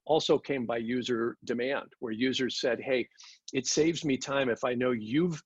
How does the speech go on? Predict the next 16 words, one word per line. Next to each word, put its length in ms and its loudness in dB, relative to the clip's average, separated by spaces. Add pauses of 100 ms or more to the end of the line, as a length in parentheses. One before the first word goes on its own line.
(140)
validated 880 0
the 120 -2
information 840 0 (100)
on 180 -4
the 80 -4
supplier 540 -2
profile. 760 0 (380)
I 100 2
understand 440 2
there 80 2
could 200 0
be 100 0
profiles 500 0
where 100 0
you 180 0
haven't. 380 -2